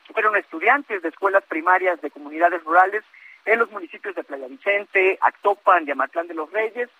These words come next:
Ellos fueron acompañados por el titular de la Secretaría de Educación de Veracruz, Yacen Escobar García, y pues mencionan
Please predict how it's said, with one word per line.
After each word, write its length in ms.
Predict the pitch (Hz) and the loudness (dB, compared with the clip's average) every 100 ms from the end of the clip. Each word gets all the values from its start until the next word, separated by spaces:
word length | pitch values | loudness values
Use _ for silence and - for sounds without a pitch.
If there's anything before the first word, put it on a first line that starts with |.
| _ _ _ | _ _ _
Ellos 400 | 185 196 214 208 - | -4 -2 -2 -6 -6
fueron 200 | 208 202 | -4 -4
acompañados 640 | 170 156 147 175 269 214 | -4 -2 -2 0 -4 -2
por 140 | 180 | -6
el 60 | 165 | -6
titular 320 | 330 311 339 | -8 2 2
de 60 | 180 | 4
la 100 | 339 | -2
Secretaría 400 | 139 135 143 156 | -2 -14 -4 -2
de 60 | 160 | -2
Educación 340 | 143 135 165 | -6 -10 -4
de 100 | 156 | 0
Veracruz, 420 | 143 135 202 254 - - | 2 2 0 -8 -8 -8
Yacen 400 | 147 165 175 165 | -2 -2 -2 -6
Escobar 360 | - 147 165 170 | -6 0 0 4
García, 500 | 202 - 262 285 330 - - - | 2 0 2 4 2 -8 -20 -18
y 220 | - 262 277 | -2 -2 2
pues 420 | 262 233 220 196 | 4 4 2 -2
mencionan 680 | 208 208 - 285 330 277 | -12 -16 -6 -4 0 -2